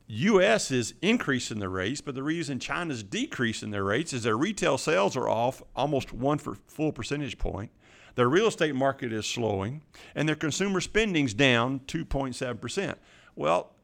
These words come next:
it's not a big surprise 'cause they've been shut down because of their next covid outbreak. So,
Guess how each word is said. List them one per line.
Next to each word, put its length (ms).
it's 160
not 180
a 40
big 180
surprise 600
'cause 200
they've 160
been 120
shut 280
down 200
because 320
of 100
their 220
next 400
covid 400
outbreak. 600
So, 340